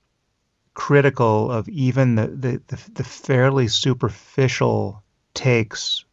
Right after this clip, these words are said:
on, on self-improvement one, one gets from Silicon Valley, because the, uh,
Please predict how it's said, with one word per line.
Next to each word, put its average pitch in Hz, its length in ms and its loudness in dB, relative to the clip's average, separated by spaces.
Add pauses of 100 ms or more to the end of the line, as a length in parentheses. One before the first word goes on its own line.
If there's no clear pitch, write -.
(160)
on, 127 400 -2
on 113 200 -2
self-improvement 117 800 0
one, 110 340 -2
one 120 220 -4
gets 117 360 0
from 101 400 -4 (540)
Silicon 117 400 0
Valley, 104 460 0 (540)
because 113 600 -4 (520)
the, 170 180 -10 (400)
uh, - 80 -14